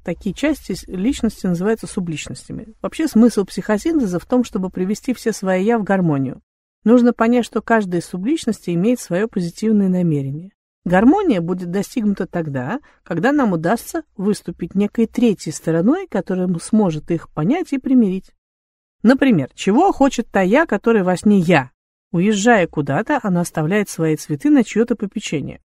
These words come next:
Что может быть цветами? Цветами могут быть какие-то проекты, дела, творчество. И, соответственно, уезжая, я перекладываю ответственность за них на кого-то, как мне кажется, другого. Но если же рассматривать мою личность изнутри,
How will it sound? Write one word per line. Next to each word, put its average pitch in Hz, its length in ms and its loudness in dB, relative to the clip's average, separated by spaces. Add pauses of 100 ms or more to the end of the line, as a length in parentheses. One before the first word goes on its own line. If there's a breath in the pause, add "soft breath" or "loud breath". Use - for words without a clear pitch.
(140)
Что - 200 4
может 220 240 8
быть 175 180 -6
цветами? 151 520 -4
Цветами 302 420 0
могут 196 300 4
быть 175 140 -6
какие-то 220 360 -2
проекты, 151 720 -4 (140)
дела, 156 420 2
творчество. 165 720 -4
И, 165 60 -6
соответственно, 233 560 -2
уезжая, 170 520 0
я 240 140 2
перекладываю 226 560 0
ответственность 190 680 -2
за 294 80 2
них 302 180 2
на 226 100 4
кого-то, 240 440 -2
как 220 240 -2
мне 190 120 -2
кажется, 220 380 -4
другого. 175 440 -4 (420)
Но 196 100 2
если 208 340 2
же 143 140 0
рассматривать 180 600 -2
мою 185 220 0
личность 190 400 -6
изнутри, 170 480 -2